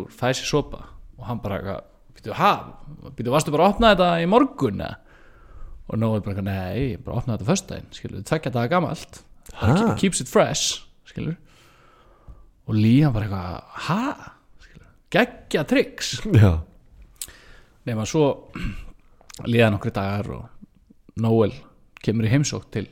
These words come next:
Speaker 1: Liams.
Speaker 2: Já.
Speaker 1: Og þeir eru eitthvað að spjalla og Liam ætlar að hella upp á te.
Speaker 2: Já.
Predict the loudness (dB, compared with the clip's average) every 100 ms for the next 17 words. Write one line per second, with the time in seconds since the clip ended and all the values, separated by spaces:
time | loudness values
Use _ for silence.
0 | _ -2 -2 -4 -10 -16 -16 _ _ 0
1 | 0 0 -16 -20 -20 -18 -16 -18 -20 -20
2 | -20 -8 -2 0 0 0 2 2 0 -2
3 | -4 -2 0 0 0 0 6 6 6 4
4 | -6 -10 -6 0 2 0 0 2 0 0
5 | -10 -12 -16 -2 4 4